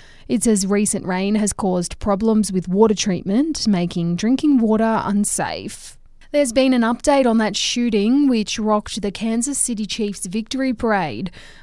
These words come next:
Police say it wasn't aimed at the footballers or linked to terrorism. Rather, the gunfire came after a fight between people in the crowd. Sadly, one person died and more than twenty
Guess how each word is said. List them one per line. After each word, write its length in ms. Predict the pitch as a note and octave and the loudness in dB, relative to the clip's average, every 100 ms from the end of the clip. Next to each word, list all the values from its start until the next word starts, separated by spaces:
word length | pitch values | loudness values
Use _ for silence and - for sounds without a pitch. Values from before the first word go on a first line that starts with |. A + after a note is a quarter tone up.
| - | -2
Police 340 | A3 G#3 G3 | 0 2 2
say 240 | A3 G3+ | 2 2
it 100 | G3 | 0
wasn't 400 | F3+ F#3 G#3+ G#3 | 0 2 2 2
aimed 320 | B3+ A#3+ A#3+ A#3+ | 2 4 4 4
at 80 | |
the 80 | - | 0
footballers 840 | F3 B3 A#3 A3 G3 G3+ B3 D4+ B3+ | -2 -4 0 2 2 4 2 2 4
or 260 | A3+ C4+ | 4 4
linked 300 | B3 A3 G#3 | 2 0 -2
to 100 | - | -4
terrorism. 880 | E3+ - A3+ A3+ G3 F#3 G3 C#4+ D4+ | -4 -2 0 2 2 0 2 0 0
Rather, 300 | A3+ G3 F3+ | 0 2 0
the 100 | F3+ | 0
gunfire 680 | F#3 G3+ G#3 G#3+ G3+ F3+ D#3+ | -2 2 2 2 2 2 0
came 280 | - G3 F#3 | -4 -4 -4
after 320 | F3 F3+ - - | -4 -4 -4 -6
a 80 | |
fight 440 | F#3+ - A3 A3+ - | -6 -4 -2 -2 -4
between 500 | A3 - G3+ G3 G3 | -6 -4 -2 0 -2
people 340 | F3+ G3 F#3 | -2 -4 -4
in 140 | F3+ E3+ | -4 -6
the 80 | F3 | -6
crowd. 480 | D#3 C#3+ F2 C#3+ - - - - | -8 -8 -8 -8 -12 -18 -20 -6
Sadly, 560 | - G#3+ G3+ F#3 D3 | 0 2 0 -2 -6
one 240 | F3 F3+ F#3 | -6 -4 -4
person 360 | F3 D#3+ E3+ | -6 -8 -8
died 500 | E3+ F3+ G3+ A#3 A3+ - | -6 -4 -2 -4 -4 -4
and 160 | G3+ | -2
more 220 | F#3+ F#3+ | -2 -2
than 180 | F#3 F#3 | -4 -4
twenty 340 | F3 B3+ C4+ | -4 0 0